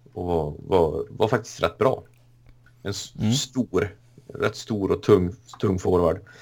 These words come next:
Speaker 1: <clears throat> Som, som gjorde, gjorde ett hyfsat år i, i A H L. Fortfarande ganska dålig på skridskorna. Så
Speaker 2: Mm.
Speaker 1: att det,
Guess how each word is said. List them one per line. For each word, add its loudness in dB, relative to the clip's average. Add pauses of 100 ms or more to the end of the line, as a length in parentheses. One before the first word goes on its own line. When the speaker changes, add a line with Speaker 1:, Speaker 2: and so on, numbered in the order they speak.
(400)
Speaker 1:
<clears throat> 2
Som, 0
som 2
gjorde, 6 (120)
gjorde 0
ett -2
hyfsat 0
år 4
i, -8 (380)
i -2
A 6
H 0
L. -8 (840)
Fortfarande 0
ganska -4
dålig -2
på -14
skridskorna. -6 (560)
Så -8
Speaker 2:
Mm. 4
Speaker 1:
att -4
det, 6